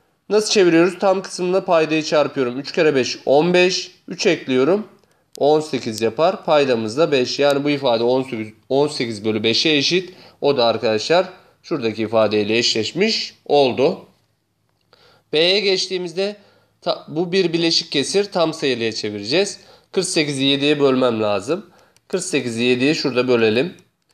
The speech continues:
Kırk sekizin içerisinde yedi. Yedi kere yedi kırk dokuz geçiyor. Altı defa o zaman. Yedi kere altı kırk iki.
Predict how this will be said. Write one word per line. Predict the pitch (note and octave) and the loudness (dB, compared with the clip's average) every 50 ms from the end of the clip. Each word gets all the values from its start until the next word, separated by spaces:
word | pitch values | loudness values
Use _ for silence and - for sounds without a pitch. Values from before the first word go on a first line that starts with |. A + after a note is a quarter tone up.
| _ _ _ _ _ _ | _ _ _ _ _ _
Kırk | - F3 E3+ | -10 -10 -4
sekizin | - F#3 F3+ E3+ E3 F3+ F3+ | -2 -2 0 0 2 2 0
içerisinde | F3 - F3 D#3+ C#3 - - D3 | 2 2 0 0 0 0 -2 0
yedi. | C#3 C3+ C#3+ C#3 C#3+ E3+ G3 G#3 G3+ - - _ _ _ _ _ _ _ _ _ _ _ | 2 2 2 2 2 2 2 0 -2 -8 -16 _ _ _ _ _ _ _ _ _ _ _
Yedi | - C#3 D3 E3+ | -8 -6 -6 -4
kere | D3+ E3+ D3+ C#3+ | 0 0 2 4
yedi | C#3+ C#3 C#3 C3 C3 - | 4 4 2 0 -2 -6
kırk | - C#3 - - | -8 -8 -6 -4
dokuz | - C#3 B2+ - E3+ F#3 F3 - | -4 -4 -2 -2 -2 -4 -2 -2
geçiyor. | C#3 B2+ A#2+ - - A#2 A#2 C3 D#3+ D#3 - - | -2 -2 -2 -2 -2 0 2 2 2 0 -2 -2
Altı | - B2+ C3 C3+ C3+ C3+ C3+ A#2+ | 0 2 2 2 0 -2 -4 -4
defa | A2+ G#2 A2 G#2+ | -2 -2 -2 -4
o | G#2 G2+ | -4 -4
zaman. | G2 G#2+ A#2 C#3 D#3+ | -4 -2 -2 0 0
Yedi | D#3 C#3 B2+ B2+ A#2+ | 0 -2 -4 -4 -2
kere | C#3 B2 A2+ | -2 0 2
altı | A2 A2 G#2+ G#2 - - | 2 2 0 0 -4 -6
kırk | - B2 A#2 - - | -8 -8 -8 -8 -12
iki. | - - - - C#3 D#3+ G3 | -16 -10 -4 -2 0 0 -2